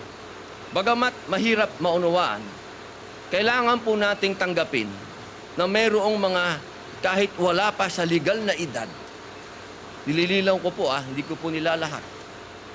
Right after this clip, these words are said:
ay alam na po nila ang kanilang ginagawa ayon sa kanilang mismong kapasyahan. Dahil itong bata ho, nakapagplano na. Naiplano na niya sa isip niya yung gagawin niya.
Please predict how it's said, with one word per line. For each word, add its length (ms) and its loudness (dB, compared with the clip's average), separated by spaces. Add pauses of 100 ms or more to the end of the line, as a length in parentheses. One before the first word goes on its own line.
(720)
ay 100 2
alam 380 2
na 100 2
po 160 6
nila 540 2
ang 160 0
kanilang 420 0
ginagawa 540 0 (960)
ayon 360 4
sa 160 0
kanilang 400 2
mismong 440 0 (200)
kapasyahan. 680 -4 (1160)
Dahil 320 0
itong 160 2
bata 400 2
ho, 160 6
nakapagplano 880 2
na. 160 4 (1300)
Naiplano 840 4
na 140 4
niya 160 4
sa 160 2
isip 360 4
niya 280 4
yung 80 0
gagawin 500 0
niya. 160 -2